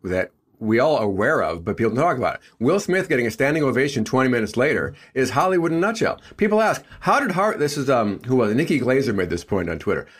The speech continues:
"How did Harvey Weinstein get away with all that for so many years?" Well, this is how. People just look the other way, like, "Oh, Harvey's being Harvey, everything's fine." They just look the other way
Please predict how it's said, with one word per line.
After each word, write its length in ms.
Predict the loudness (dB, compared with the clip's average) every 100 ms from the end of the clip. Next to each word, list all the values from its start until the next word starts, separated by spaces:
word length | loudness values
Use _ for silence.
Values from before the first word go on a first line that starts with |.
| _
"How 160 | 0 2
did 100 | 0
Harvey 260 | 0 0 0
Weinstein 400 | 0 -2 -2 0
get 100 | 2
away 200 | 2 2
with 120 | 2
all 140 | 0
that 180 | 0 -4
for 60 | -4
so 180 | -2 0
many 160 | 0
years?" 260 | 0 -2 -6 -16 -2
Well, 100 | 0
this 160 | 0
is 120 | -2 0
how. 280 | 0 0
People 220 | 0 0 0
just 100 | 0
look 180 | -2
the 120 | 0 0
other 160 | 2
way, 120 | 2 2
like, 140 | 2
"Oh, 380 | 4 4 4 4
Harvey's 460 | 2 2 0 -2
being 240 | 2 2 2
Harvey, 520 | 2 2 2 2 0
everything's 360 | 2 0 0 2
fine." 240 | 0 2
They 100 | 0
just 160 | 0 0
look 240 | -2 0
the 100 | 0
other 160 | 2 2
way 200 | 2